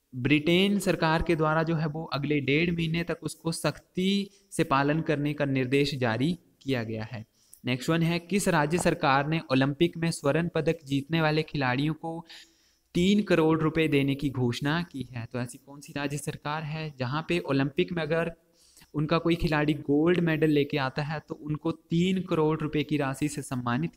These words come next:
किया जाएगा? तो उस राज्य सरकार का नाम है राजस्थान। नेक्स्ट वन है किस देश ने हाल ही में पाकिस्तानी महिलाओं के लिए मलाला यूसुफ रजई अधिनियम पारित किया है? तो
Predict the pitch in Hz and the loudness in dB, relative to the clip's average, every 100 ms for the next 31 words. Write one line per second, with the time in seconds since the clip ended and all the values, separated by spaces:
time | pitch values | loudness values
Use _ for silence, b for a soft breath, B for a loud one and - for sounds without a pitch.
0 | - 139 123 113 110 110 - - 165 165 | -4 -2 -2 -4 -8 -10 -10 -10 -6 -2
1 | 156 143 156 156 - 139 135 147 131 127 | -2 -2 -4 -6 -4 -4 -4 -6 -6 -6
2 | 127 143 147 b b _ 127 120 113 131 | -6 -6 -6 b b _ -4 -4 -2 -2
3 | 156 - _ - - 151 113 - _ _ | -4 -8 _ -20 -10 -8 -8 -12 _ _
4 | _ _ _ _ _ _ _ _ _ - | _ _ _ _ _ _ _ _ _ -12
5 | - 120 120 160 160 170 170 170 B B | -2 -2 0 2 2 2 0 -2 B B
6 | B - 208 214 180 180 180 175 170 131 | B 0 0 4 4 4 2 0 2 2
7 | 143 165 175 170 170 170 123 127 156 - | 4 4 2 2 0 -2 -4 -4 -6 -2
8 | 160 165 165 147 131 127 160 165 156 151 | -2 0 0 0 0 0 0 0 0 2
9 | 156 160 156 B _ 127 135 123 135 151 | 2 0 -4 B _ -2 2 2 2 0
10 | 147 - - 131 131 175 156 156 139 151 | 0 -6 -4 -2 0 -2 2 2 4 2
11 | 160 - 131 143 143 151 135 120 170 175 | 0 -2 -2 0 0 0 0 0 -2 -4
12 | - 131 113 117 113 - b b b b | -10 -10 -10 -10 -14 -16 b b b b
13 | _ 135 123 - | _ -2 0 -2